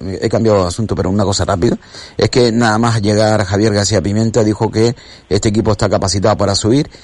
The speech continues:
y que el objetivo es subir. Ya al menos eso nos deja tranquilos. Eh, aspiramos a subir de categoría. Pero me llama la atención que aspiremos a conseguir de catego-, de categoría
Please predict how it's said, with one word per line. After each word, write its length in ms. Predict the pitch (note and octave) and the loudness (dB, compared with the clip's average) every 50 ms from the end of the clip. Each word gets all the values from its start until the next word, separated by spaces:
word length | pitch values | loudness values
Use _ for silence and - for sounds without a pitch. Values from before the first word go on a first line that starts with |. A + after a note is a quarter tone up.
| - - - | -20 -10 -4
y 100 | - G#2 | -2 0
que 80 | F#2 A2+ | 2 2
el 80 | G#2+ | 2
objetivo 380 | G#2 F#2 - G#2 F#2+ G2+ G2 F#2 | 2 0 0 -2 -2 0 0 0
es 40 | F2 - | -2 -2
subir. 200 | D#2 A#1 G#1 A1 | -4 -6 -6 -4
Ya 200 | F#2+ A#2+ B2 A#2+ | 0 2 2 2
al 80 | A2+ | 2
menos 240 | A#2+ A2+ G#2+ F#2+ F#2+ | 0 0 -2 -2 -2
eso 160 | A2 G#2+ - G#2 | -2 0 0 0
nos 100 | G2+ F2+ | 0 0
deja 200 | F#2 - G2+ F#2 | -2 -2 -2 -2
tranquilos. 480 | F2+ F2 E2 D#2+ - - - - - - - - - - - - - - | -2 -4 -4 -6 -8 -12 -12 -14 -14 -18 -20 -18 -18 -20 -20 -18 -6 -2
Eh, 300 | - G2 G2+ G2 F#2+ - | 0 0 0 0 -2 0
aspiramos 500 | - A2+ G#2+ - A#2 - B2+ B2 A#2 - | -2 -2 0 2 2 2 2 0 0 -2
a 60 | A2 G2+ | -2 -2
subir 260 | - G#2 G2+ G2+ F#2 | -2 0 0 0 0
de 100 | F2 E2+ | -2 -2
categoría. 500 | F2 F2 E2 E2 D2+ E2 D#2 C#2+ D#2 - - - - - - - | -4 -4 -4 -4 -6 -6 -6 -8 -10 -12 -14 -18 -20 -20 -10 -2
Pero 140 | G#2 A2 A#2 | 0 0 2
me 80 | A#2+ B2+ | 4 2
llama 160 | D3 E3 F#3+ | 2 4 4
la 60 | F#3+ F3+ | 2 2
atención 340 | F3+ F#3 F3+ D#3 F#3 D#3 A#2+ | 2 0 0 2 0 0 0
que 80 | A#2 | -4
aspiremos 400 | G#2 - - A2+ C3+ C3+ C#3 B2+ | -4 -2 0 0 0 0 0 -2
a 40 | A#2 | -2
conseguir 340 | G2+ G#2+ G2 G2+ A#2 C3+ A#2+ | -2 -2 -2 0 -2 0 0
de 100 | C#3 B2 | 0 0
catego-, 300 | C3+ A#2 C3 B2 A#2+ - | 0 0 2 2 0 0
de 180 | - B2 B2+ | 0 0 0
categoría 500 | G#2 B2+ G#2+ A#2+ A2+ A#2+ B2 B2 G#2+ F2+ | 0 2 0 2 0 2 2 0 -2 -2